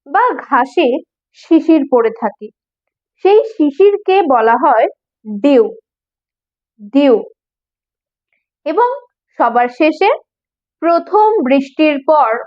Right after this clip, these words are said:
মাটির যে সুগন্ধ, তাকে ইংরেজিতে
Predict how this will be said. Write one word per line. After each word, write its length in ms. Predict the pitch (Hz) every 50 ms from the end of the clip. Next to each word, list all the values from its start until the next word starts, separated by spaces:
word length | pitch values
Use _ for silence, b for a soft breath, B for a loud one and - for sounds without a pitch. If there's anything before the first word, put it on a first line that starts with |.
| - 247 247
মাটির 420 | 254 262 269 - - 349 359 339 330 320
যে 100 | 339 349 370 - -
সুগন্ধ, 520 | 302 269 247 294 302 311 311 320 - - - 254 - - - _ _ _ _ _ _ _ _ _ _ _ _ _ _ _
তাকে 300 | - 302 294 294 294 - 415 392
ইংরেজিতে 540 | 349 320 294 285 294 285 262 285 269 - 285